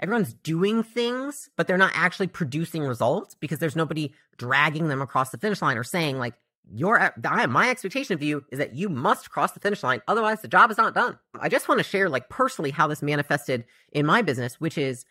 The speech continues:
okay, at the peak of our business, and I wanna say this was, uh, two thousand eighteen, you know, we had a hundred twenty full-time employees. And I wanna say that we were doing, like, four and a half, or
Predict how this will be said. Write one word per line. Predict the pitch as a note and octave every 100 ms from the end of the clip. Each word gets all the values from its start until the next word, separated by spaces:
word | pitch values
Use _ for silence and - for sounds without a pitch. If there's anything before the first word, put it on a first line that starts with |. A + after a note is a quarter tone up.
| _ _ C#3+
okay, | D#3+
at | - E3
the | C#3
peak | - - D#4 - -
of | F#3+ F#3+
our | D3
business, | D3+ C#3 A#2+ B2
and | - C#3+
I |
wanna | D#3 E3
say | -
this | C#3 -
was, | C#3+ A#2
uh, | B2+ A#2+ -
two | G3
thousand | F#3+ F3 E3
eighteen, | D3+ - - D#3 A#2 D3+ _ - -
you | E3+
know, |
we | D3+ C#4+
had | C#4+
a | F#3+
hundred | - G#3+ A3 C#4 B3+
twenty | - F#3 D#3 A2 - -
full-time | G3 G#3+ - E3 D#3
employees. | C#3+ - A2 E2 - - _ _ -
And | D#3
I | D#3+
wanna | G3+ B3
say | - F#3 F3+
that | C#3+ B2 A#2 C#3
we | F3+
were | C#3+ C#3+
doing, | A#2 F3 G#3 G3+ G3 F3+
like, | C3 A#2
four | - F3+ F3 F#3
and | D#3+
a |
half, | C#3+ C#3+ D3 D#3+ -
or | B2 A2+